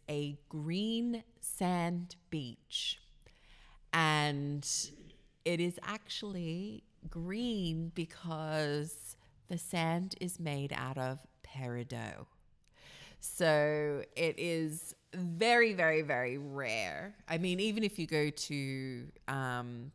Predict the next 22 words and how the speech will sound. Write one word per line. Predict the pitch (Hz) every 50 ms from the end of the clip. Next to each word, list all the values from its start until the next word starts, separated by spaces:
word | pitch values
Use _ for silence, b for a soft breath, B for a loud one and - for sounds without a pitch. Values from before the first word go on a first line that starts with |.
| _
the | - 151
Greek | 139 147 147 147 139 -
islands, | 135 127 127 131 135 131 127 131 139 147 151 156 - - - -
you | 143 143 139 143 143 143 139 139 139 - -
find | - - 143 131 123 120 127 131 127 - -
red | 127 139 135 127 123 123 -
sand | - 123 120 123 127 123
beaches | - 127 123 113 - - - 127 127 123 - 120
of | 120 117
Santorini, | - - 123 120 117 127 - - - 123 131 127 117 113 110 107
the | 120 123
black | - 143 143 123 - -
sand | - - 120 120 120 120
beaches | 113 117 104 - - 120 117
of | 120 117
Santorini, | - - 120 120 117 - - 113 120 117 123
the | 127 139
white | 147 156 185 - -
sand | - 156 131 127 131 123
beaches | 123 117 - - - -
of | 117 120
Santorini. | - 131 123 117 - 120 110 107 92